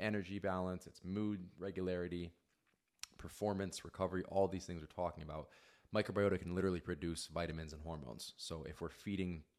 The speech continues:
as many as we can, we're getting more of those benefits. If we're not, we're not getting those. So on top of that, like you just said, we're also increasing whole food, uh, consumption and decreasing processed food consumption, which just has a whole host of anti-inflammatory benefits in itself.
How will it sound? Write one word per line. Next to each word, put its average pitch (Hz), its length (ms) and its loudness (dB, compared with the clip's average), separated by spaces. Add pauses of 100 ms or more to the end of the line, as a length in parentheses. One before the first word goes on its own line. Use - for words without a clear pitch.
(380)
as 78 120 -8
many 90 340 2
as - 120 -4
we 78 60 -8
can, 101 380 4 (440)
we're 90 60 -4
getting 80 200 -2
more 78 140 -4
of 73 60 -10
those 78 140 -6
benefits. - 560 -8
If - 80 -14
we're 92 80 2
not, 95 300 4 (480)
we're 85 100 -4
not 76 180 -4
getting - 200 -8
those. - 220 -10 (420)
So 82 220 0
on 85 120 2
top 104 220 10
of 95 80 8
that, 95 160 8
like 90 160 0
you 90 80 2
just 87 200 2
said, 85 200 4
we're 82 160 0
also 87 440 4 (120)
increasing 90 720 -2
whole 87 220 2
food, 82 360 -2 (640)
uh, 80 180 -4
consumption 80 560 -2
and 76 220 -6
decreasing 87 500 -4
processed 80 460 -2
food - 140 -12
consumption, - 480 -10
which 67 200 -8
just - 140 -10
has 80 160 -8
a 73 40 -6
whole 78 280 -4
host 78 280 -6
of 69 200 -8
anti-inflammatory 76 760 -6
benefits 69 400 -6
in 64 60 -10
itself. - 380 -8